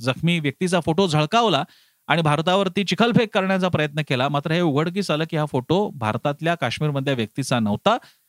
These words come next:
ती व्यक्ती मिडल ईस्टमधल्या अन्य कुठल्या तरी देशातली होती आणि पाकिस्तान तोंडघशी पडलं.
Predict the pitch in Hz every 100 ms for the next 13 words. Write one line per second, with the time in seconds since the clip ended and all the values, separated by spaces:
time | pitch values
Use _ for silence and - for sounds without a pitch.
0 | _ 180 143 123 214 240 185 139 147 170
1 | 170 170 147 190 143 156 135 131 131 113
2 | 101 101 - 87 87 - _ _ _ _
3 | _ _ - 143 160 131 160 - 170 214
4 | 214 240 190 151 110 95 -